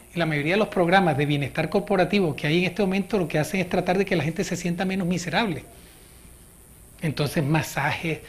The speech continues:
y, y programas para que dejen de fumar y cosas de estrés, pero no se van a la raíz de los problemas, sino a los síntomas. Y no están funcionando. Las que entienden que los síntomas son la manifestación de algo de base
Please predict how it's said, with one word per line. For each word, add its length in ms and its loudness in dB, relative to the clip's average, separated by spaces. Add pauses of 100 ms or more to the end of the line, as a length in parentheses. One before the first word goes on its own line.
(260)
y, 260 -4
y 60 -6
programas 480 -6
para 240 -4
que 100 -4
dejen 380 0
de 80 0
fumar 540 0 (220)
y 100 2
cosas 360 2
de 80 0
estrés, 340 2
pero 140 -2
no 80 -2
se 160 -2
van 140 0
a 40 0
la 100 2
raíz 280 0
de 80 0
los 120 -2
problemas, 440 -4 (1400)
sino 160 -6
a 40 -6
los 120 -4
síntomas. 420 -4 (280)
Y 60 -4
no 60 -2
están 220 -6
funcionando. 520 -4
Las 120 -8
que 100 -12
entienden 500 -4
que 260 -8
los 160 -8
síntomas 560 -2
son 200 -8
la 60 -2
manifestación 720 -4
de 80 -4
algo 220 0
de 80 2
base 340 0